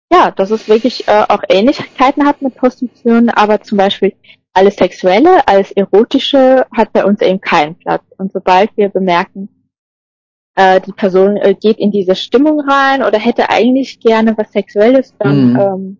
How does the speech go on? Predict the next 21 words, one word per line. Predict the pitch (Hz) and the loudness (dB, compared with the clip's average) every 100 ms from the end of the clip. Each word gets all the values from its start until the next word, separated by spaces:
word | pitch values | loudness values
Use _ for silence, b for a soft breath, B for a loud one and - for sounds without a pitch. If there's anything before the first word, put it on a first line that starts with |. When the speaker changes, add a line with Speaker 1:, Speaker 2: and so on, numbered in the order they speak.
| - | -8
Speaker 1:
dann | 202 | -6
überweisen | 226 233 202 185 202 202 202 | 0 0 2 2 2 0 -2
wir | 180 | -2
die | 170 175 | -2 -4
auch | 180 175 | -4 -4
sozusagen, | 175 - _ - - 185 196 | -14 -16 _ -8 -8 -8 -8
ja. | 233 254 | -8 -8
Also | 202 185 | -10 -10
sagen, | 214 185 185 202 | -4 -4 -6 -16
„Okay, | - 262 262 - | -8 -6 -6 -8
guck | 262 | -4
mal, | 220 | -2
es | 196 | -2
gibt | - _ | -6 _
ganz | - 208 | -8 -8
viele | 220 202 | -6 -4
andere | 208 247 240 | -2 -2 -2
Services, | - 226 220 196 - | 0 0 0 -8 -6
da | - | -4
ist | 185 - | -4 -4
das | 185 | -4